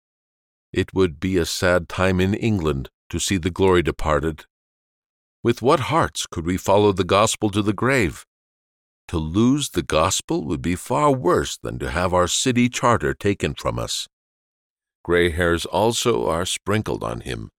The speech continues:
Hosea seven, verse nine. I will not say the sun of the gospel has set in England, but I am sure it is under a cloud.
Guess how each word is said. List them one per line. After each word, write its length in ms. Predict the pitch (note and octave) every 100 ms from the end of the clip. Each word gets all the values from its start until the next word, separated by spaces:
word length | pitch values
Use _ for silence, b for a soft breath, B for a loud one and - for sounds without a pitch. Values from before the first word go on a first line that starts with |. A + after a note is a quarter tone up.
| _ _ _ _ _
Hosea 400 | D#2+ D#2 F2 D#2
seven, 480 | D#2 - G#2 C2 A1+
verse 280 | A1+ C2 -
nine. 440 | D#2 D#2 A1+ G#1 - _ _ _ _ _ _ _ _ -
I 60 | G#2
will 140 | G2+
not 200 | G2 F#2+
say 220 | - F#2
the 140 | E2 E2
sun 240 | G2+ F2+
of 80 | D#2+
the 80 | E2+
gospel 460 | F2+ F2+ - F#2+
has 200 | F#2 E2
set 300 | - F#2+ -
in 160 | B1 B1+
England, 540 | D2+ D#2 C#2 D2+ D2 -
but 160 | C2+
I 120 | E2+
am 180 | F2+ E2+
sure 340 | - - E3 D#3
it 220 | G2+ D#2+
is 220 | D#2+ - -
under 300 | F#2+ D#2+ D2
a 60 |
cloud. 520 | - - G#2+ D#2 D#2